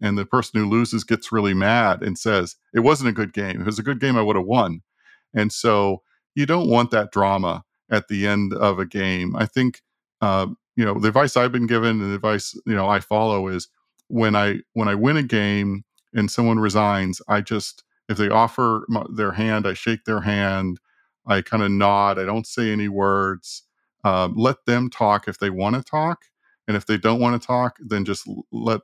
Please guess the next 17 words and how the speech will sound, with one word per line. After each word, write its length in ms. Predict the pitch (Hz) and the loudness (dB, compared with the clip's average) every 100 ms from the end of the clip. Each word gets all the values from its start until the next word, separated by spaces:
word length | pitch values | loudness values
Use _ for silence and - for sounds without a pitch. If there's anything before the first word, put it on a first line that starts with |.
| - | -2
let 200 | 110 101 | 0 0
it 100 | - | 0
go. 360 | 101 131 151 _ - _ | 0 0 -2 _ -20 _
I 120 | 110 | 0
think 340 | 104 127 120 - | 2 2 0 2
that 260 | 104 101 - _ - | 0 0 -4 _ -2
if 380 | 123 123 - _ _ _ _ _ | 2 2 -2 _ _ _ _ _
they 140 | 110 107 | -2 -2
seem 580 | - 120 120 120 120 - _ - | -2 0 2 2 0 -4 _ 0
open 360 | 113 120 151 139 | 0 2 -2 -2
to 220 | 170 170 | 0 0
it, 140 | 175 - _ _ _ _ _ - | -2 -6 _ _ _ _ _ 0
uh, 220 | 117 101 | 2 2
win, 220 | 110 117 117 | 2 0 2
win 120 | 120 | 2
or 100 | 113 | 2
lose, 360 | 110 123 139 | 2 0 -2